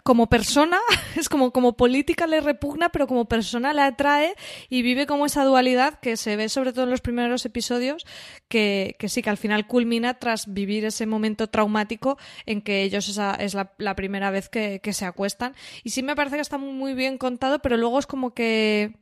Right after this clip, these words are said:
sí, que, que se, quizá que se agota. No sé, a, a ti, Marichu, ¿te gustó la relación que nos describen íntima entre ellos o, o la hubier-, la habrías hecho de otra manera o qué es, qué esperabas?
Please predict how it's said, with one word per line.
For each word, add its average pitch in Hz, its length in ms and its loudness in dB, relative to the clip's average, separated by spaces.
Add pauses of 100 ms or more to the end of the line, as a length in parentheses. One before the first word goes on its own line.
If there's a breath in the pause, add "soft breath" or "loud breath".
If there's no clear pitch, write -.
sí, - 200 0
que, 247 160 -4
que 254 100 -4
se, 233 400 4 (260)
quizá 240 220 -4
que 285 120 -4
se 269 120 -4
agota. 214 300 0
No 240 100 -2
sé, 294 220 0 (360 loud breath)
a, 233 320 4
a 240 80 4
ti, 285 120 -4
Marichu, 330 400 0
¿te 262 240 4
gustó 247 320 0
la 349 100 2
relación 294 460 -2
que 277 100 0
nos 262 180 0
describen 247 600 2 (340 loud breath)
íntima 240 420 2
entre 226 320 4
ellos 381 440 2 (100)
o, 214 640 4
o 214 220 4
la 240 120 10
hubier-, 285 200 4
la 262 120 6
habrías 294 260 6
hecho 269 200 2
de 247 60 6
otra 220 140 0
manera 254 340 2
o 254 40 0
qué 247 120 0
es, 240 140 -2
qué 247 120 -2
esperabas? - 640 -4